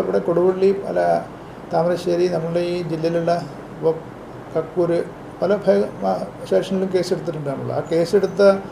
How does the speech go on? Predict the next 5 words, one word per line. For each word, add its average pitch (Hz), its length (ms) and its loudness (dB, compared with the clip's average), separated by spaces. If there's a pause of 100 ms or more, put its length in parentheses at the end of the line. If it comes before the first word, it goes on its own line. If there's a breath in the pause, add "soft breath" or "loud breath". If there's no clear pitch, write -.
(500 loud breath)
ആ 170 80 2 (100)
കേസുകളിലെ 190 400 4
പ്രതികൾ, 175 500 2 (960)
അവർ, 165 200 4 (1120)
ഏ, 165 100 0